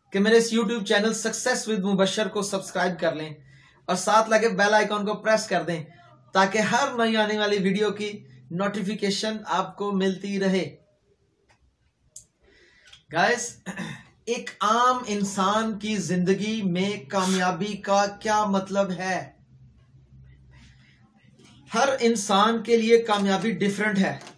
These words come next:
हर इंसान की ख्वाहिश different है,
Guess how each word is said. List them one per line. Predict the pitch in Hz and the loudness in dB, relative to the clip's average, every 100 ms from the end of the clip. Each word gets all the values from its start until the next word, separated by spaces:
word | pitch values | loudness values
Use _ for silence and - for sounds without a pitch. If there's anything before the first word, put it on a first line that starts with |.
| - - - - - - 220 | -20 -20 -20 -20 -20 -16 -2
हर | 247 294 240 | 0 2 2
इंसान | 233 - 196 214 233 | 0 0 2 2 2
की | 240 | -6
ख्वाहिश | 233 226 208 262 226 | -8 -6 -4 -4 -2
different | 208 226 226 226 | -2 -2 -2 -2
है, | 202 | -2